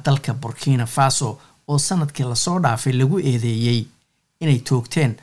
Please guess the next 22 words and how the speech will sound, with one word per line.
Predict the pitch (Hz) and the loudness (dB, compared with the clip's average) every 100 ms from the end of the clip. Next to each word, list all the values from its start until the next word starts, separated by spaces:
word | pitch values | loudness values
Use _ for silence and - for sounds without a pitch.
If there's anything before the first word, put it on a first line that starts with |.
| _ - | _ -8
boqolaal | 147 - 110 104 123 120 | -6 -4 -4 0 0 -2
maxaabiisa. | 113 - 98 - 127 - 131 113 - - _ _ _ - | -6 -6 -6 -2 -2 0 0 -2 -8 -20 _ _ _ -10
Siddeed | - 135 185 156 | -6 0 2 2
iyo | 123 120 | 0 -4
toban | - 143 190 | 0 0 0
oggolaansho | 123 117 117 110 107 120 104 - - | -4 -4 -4 -2 -4 -6 -6 -14 0
ayaa | 143 147 120 - | 4 6 4 0
hub | 180 | 0
looga | 156 135 135 175 135 | 2 4 2 0 -2
iibiyey | 120 117 117 - | 0 0 -2 0
dalka | 135 - 117 | -2 -2 -6
Uganda | 113 110 110 113 123 143 - _ _ - | -4 -6 -2 0 0 0 -8 _ _ -12
oo | 123 120 | -4 -2
lafteeda | 143 - 120 117 | -2 -2 -2 0
lagu | 120 123 196 | 0 0 0
eedeeyey | 147 131 117 110 113 110 107 _ _ | 2 2 2 -2 -4 -6 -8 _ _
inay | 175 147 113 | -2 0 -2
si | - 202 | -4 -4
sharciyan | - 139 - 175 147 117 | -2 -2 -2 0 0 -2
u | 92 - | -6 -4
iibsatay | 131 117 120 - 127 | -4 -4 -6 -2 0
hubka, | 190 - 113 | -2 -2 -4